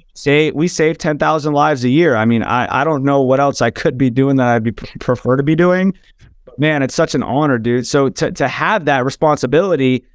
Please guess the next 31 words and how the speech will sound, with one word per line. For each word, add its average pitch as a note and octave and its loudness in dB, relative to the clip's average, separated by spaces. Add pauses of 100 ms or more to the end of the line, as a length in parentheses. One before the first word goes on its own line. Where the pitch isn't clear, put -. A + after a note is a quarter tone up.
(160)
I B2+ -2
have F3+ -4
to D3 -8
step D3+ -2
up C#3 2
my B2 2
game. C3 0
You B2 0
know, B2+ 2
I B2+ 2
have D3 -4
to C3+ -6
be C3+ 2
on B2 2
point. D#3 0
I A#2 0
have C3+ -4
to, C3+ 0 (260)
I B2+ -4
have D3 -4
to C#3+ -4
be C#3 0
willing D3 0
to, B2 0
to, B2 -4
to A2+ -6
perform D3+ 0
at C#3 -2
the B2+ 0
highest C3 -2
level. A#2 0